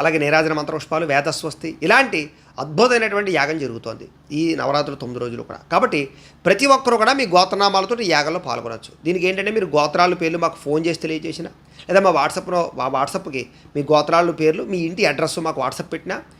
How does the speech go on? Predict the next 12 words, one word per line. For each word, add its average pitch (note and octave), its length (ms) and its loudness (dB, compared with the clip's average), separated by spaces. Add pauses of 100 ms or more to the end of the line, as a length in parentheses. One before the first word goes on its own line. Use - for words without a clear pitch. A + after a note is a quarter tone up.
(180)
మీ E3+ 160 0
గోత్రనామాలతోటి G#3 800 0 (380)
చక్కగా E3+ 300 0
ఈ F#3+ 40 2 (100)
నవరాత్రులు G3+ 480 2
చేసేటటువంటి F3+ 560 -4
అన్ని E3 120 0
రకాల E3+ 300 -4
పూజలు, E3+ 340 -2
యాగాలు, D3+ 340 0
హోమాల్లో D3+ 380 2 (320)
మీ D3 80 -6